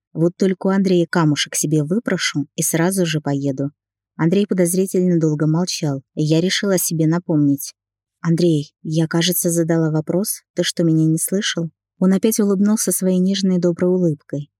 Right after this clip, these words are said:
Его эмоции как-то слишком мгновенно меняются, и не только на лице, но и в душе. Это очень странно. «Малышка, ты чего там кричишь через всю комнату? Иди сюда!» Он похлопал по кровати рядом с собой. У меня возникло ощущение дежавю.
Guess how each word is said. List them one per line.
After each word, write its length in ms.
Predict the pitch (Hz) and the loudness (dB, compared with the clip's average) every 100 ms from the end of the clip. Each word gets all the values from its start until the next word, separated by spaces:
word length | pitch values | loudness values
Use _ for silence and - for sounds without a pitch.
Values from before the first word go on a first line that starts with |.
| _ | _
Его 360 | 165 175 180 196 | -2 0 2 2
эмоции 360 | 196 226 - | 2 0 0
как-то 300 | 190 202 - | -4 -4 -4
слишком 400 | - 190 - 190 | -4 -2 -2 0
мгновенно 440 | 175 180 180 185 185 | 2 2 2 2 2
меняются, 680 | 185 190 170 151 147 - 156 151 - | 2 2 2 0 -2 -6 -6 -12 -2
и 80 | 175 | 2
не 140 | 165 | 2
только 320 | 151 180 - | 2 0 0
на 120 | 180 | 0
лице, 340 | 160 160 - 160 | 0 0 0 2
но 140 | 160 | 2
и 60 | 156 | 0
в 60 | |
душе. 440 | 147 156 - 165 170 _ _ | 0 -2 -2 -2 -4 _ _
Это 240 | 165 156 165 | -8 -4 -4
очень 240 | - 185 | -2 -2
странно. 580 | - - 165 151 143 143 _ _ _ _ _ _ | -4 -2 0 2 0 -4 _ _ _ _ _ _
«Малышка, 560 | 185 196 220 185 - 165 | 0 2 4 2 0 -4
ты 120 | 160 | -4
чего 260 | 190 220 247 | -2 2 2
там 180 | 240 226 | 2 0
кричишь 440 | 214 - 269 - | -2 0 -2 -2
через 260 | - 214 208 | -4 -2 -2
всю 260 | - 226 | -2 -4
комнату? 580 | 226 180 156 143 143 143 _ | 0 2 2 0 -2 -6 _
Иди 200 | 160 156 | -6 -2
сюда!» 400 | 165 196 185 180 196 _ - | 0 2 2 0 -2 _ -4
Он 140 | 175 | -2
похлопал 540 | 185 208 - 180 151 147 | -2 -4 0 -2 -2 -6
по 80 | 165 | -4
кровати 440 | 156 156 180 202 | -2 0 0 0
рядом 260 | 165 156 156 | 0 0 0
с 100 | - | 0
собой. 400 | 175 165 147 147 _ | 0 0 -2 -4 _
У 100 | 165 | 0
меня 200 | 170 190 | 2 2
возникло 420 | 196 190 208 - | 0 0 -2 0
ощущение 600 | 170 - 160 - 160 156 | -2 -2 -6 -2 0 2
дежавю. 560 | 151 156 156 147 139 | 0 0 0 0 -4